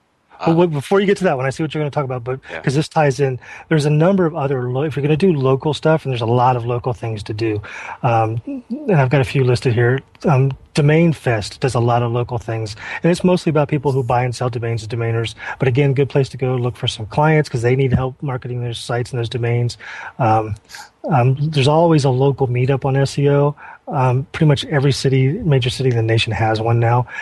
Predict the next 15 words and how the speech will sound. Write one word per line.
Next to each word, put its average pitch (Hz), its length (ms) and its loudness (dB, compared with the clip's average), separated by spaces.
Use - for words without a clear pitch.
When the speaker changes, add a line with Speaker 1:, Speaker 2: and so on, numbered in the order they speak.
Speaker 1:
And 120 280 2
I 156 120 0
started 127 300 0
the 123 80 -2
one 120 180 -2
in 113 80 -2
South 113 240 -2
Florida 127 460 0
a 113 40 -6
few 131 140 -4
years 127 240 2
ago. 113 320 0
And 131 160 2
I 139 60 4
was 165 120 4